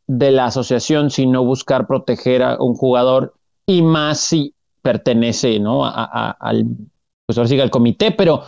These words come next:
me parece que aquí hay argumentos como para pensar que fue una mala noche, que no se justifica, correcto, pero que a lo mejor si le rascamos, esa puede ser una explicación, ¿no, Alex? Lo que mencionabas, eh, no, no me parece, eh,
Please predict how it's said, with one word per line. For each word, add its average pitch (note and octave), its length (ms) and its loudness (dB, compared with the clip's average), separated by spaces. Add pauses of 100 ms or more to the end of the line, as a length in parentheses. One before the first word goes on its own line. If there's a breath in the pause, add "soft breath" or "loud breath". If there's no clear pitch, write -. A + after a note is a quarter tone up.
(240 loud breath)
me D3+ 100 4
parece D3+ 340 4
que F#3 60 4
aquí D3+ 200 2
hay D#3 80 4
argumentos D3+ 680 2
como C3+ 240 0
para B2 200 2
pensar B2+ 320 0
que C3+ 140 -2
fue C3+ 240 2
una B2+ 220 2
mala B2 240 4
noche, D3 360 0
que C3 140 0
no C3 160 2
se C3 140 0
justifica, D#3+ 720 0
correcto, - 680 -2 (1000)
pero C3+ 200 2
que C3 100 2
a - 20 4
lo C3 100 4
mejor C3 240 2
si E3 100 2
le D3 80 4
rascamos, C#3+ 680 -2 (260)
esa C#3+ 340 -2
puede C#3 140 2
ser C#3+ 120 2
una C#3 80 2
explicación, C3 680 -2
¿no, A#2 80 0
Alex? B2 240 0
Lo A2+ 80 0
que A2 100 0
mencionabas, A2 720 0
eh, - 300 -6 (100)
no, B2 240 -2
no B2+ 140 2
me C#3+ 140 2
parece, B2+ 680 0 (520)
eh, A2+ 640 4